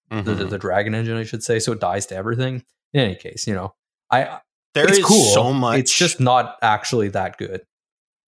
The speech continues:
Speaker 2: The
Speaker 1: Yeah.
Speaker 2: Dragon Engine dies to quite literally the most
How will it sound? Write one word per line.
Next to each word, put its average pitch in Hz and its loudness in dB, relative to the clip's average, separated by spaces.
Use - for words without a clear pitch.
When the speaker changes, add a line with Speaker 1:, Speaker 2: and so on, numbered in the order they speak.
Speaker 2:
The 127 -4
Speaker 1:
Yeah. 135 -6
Speaker 2:
Dragon 147 0
Engine 143 -4
dies 110 -2
to 104 -8
quite - -6
literally 101 -4
the 104 2
most 107 -2